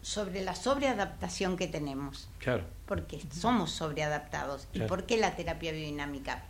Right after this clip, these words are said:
Speaker 1: Para ir liberando esa sobreadaptación y conectarnos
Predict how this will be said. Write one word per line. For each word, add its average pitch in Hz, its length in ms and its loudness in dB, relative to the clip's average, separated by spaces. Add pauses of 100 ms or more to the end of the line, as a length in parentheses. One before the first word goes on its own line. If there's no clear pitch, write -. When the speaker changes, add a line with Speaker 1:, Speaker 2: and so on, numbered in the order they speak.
Speaker 1:
Para 175 300 2
ir 285 220 4
liberando 226 540 2
esa 175 220 -4
sobreadaptación 185 1040 0 (360)
y 240 120 -4
conectarnos 262 760 0